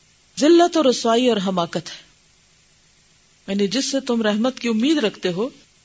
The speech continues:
اسی کی اطاعت نہیں کرتے۔ بعض علماء کہتے ہیں کہ جو ذات صرف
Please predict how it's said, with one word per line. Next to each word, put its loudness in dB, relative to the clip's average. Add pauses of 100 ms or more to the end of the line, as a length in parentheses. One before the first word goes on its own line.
(460)
اسی 2
کی 2
اطاعت 0
نہیں 2
کرتے۔ -2 (1300)
بعض 2
علماء 4
کہتے 0
ہیں 0
کہ 0
جو 2
ذات 0 (680)
صرف -2